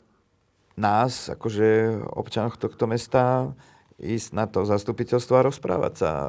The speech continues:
rozprávať sa o tom, že prečo to takto a pred-, lebo najhoršie je také, že jedna pani povedala a, a ten osobný kontakt a vysvetlenie a odôvodnenie je asi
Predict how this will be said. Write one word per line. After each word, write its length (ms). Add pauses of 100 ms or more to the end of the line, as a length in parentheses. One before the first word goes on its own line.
rozprávať 560
sa 80
o 140
tom, 180
že 160
prečo 640
to 80
takto 400
a 80
pred-, 240 (240)
lebo 240
najhoršie 560
je 80
také, 240
že 160
jedna 160
pani 240
povedala 640
a, 180 (600)
a 120 (200)
ten 400
osobný 400
kontakt 560 (720)
a 160
vysvetlenie 880
a 320
odôvodnenie 880 (160)
je 240
asi 300